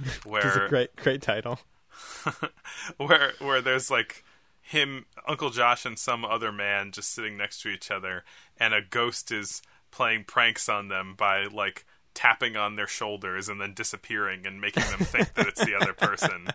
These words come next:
Speaker 1: <laughs>
Speaker 2: Uh, and then the, the hijinks ensue.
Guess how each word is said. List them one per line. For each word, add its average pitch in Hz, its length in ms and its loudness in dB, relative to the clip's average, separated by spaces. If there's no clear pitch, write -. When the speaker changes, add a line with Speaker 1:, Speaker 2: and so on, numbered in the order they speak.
Speaker 1:
<laughs> 135 80 -6
Speaker 2:
Uh, 101 520 4
and 107 100 0
then 104 140 -2
the, 98 640 -6
the 113 60 8
hijinks 107 580 2
ensue. 92 540 -4